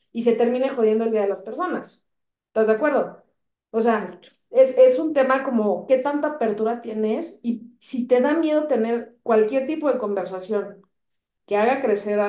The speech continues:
eh, tus relaciones, no solo con tu pareja, en general las relaciones con las personas de tu vida,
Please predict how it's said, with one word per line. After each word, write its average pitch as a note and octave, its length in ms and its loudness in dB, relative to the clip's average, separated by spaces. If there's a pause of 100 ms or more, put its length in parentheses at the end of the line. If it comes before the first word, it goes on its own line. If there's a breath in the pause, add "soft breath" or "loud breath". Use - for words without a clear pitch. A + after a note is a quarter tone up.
(140)
eh, G3 360 -6
tus G3+ 180 4
relaciones, G3+ 720 0
no A3+ 120 -4
solo A3+ 320 -2
con F3 160 -8
tu F3 120 -16
pareja, F#3 480 -8
en G#3 120 -10
general F#3+ 340 -4
las A#3+ 120 2
relaciones G#3 680 -2 (460)
con A3 180 4
las G#3 160 2
personas A#3 520 0
de C#4 80 -6
tu G3+ 100 -4
vida, G3+ 500 -4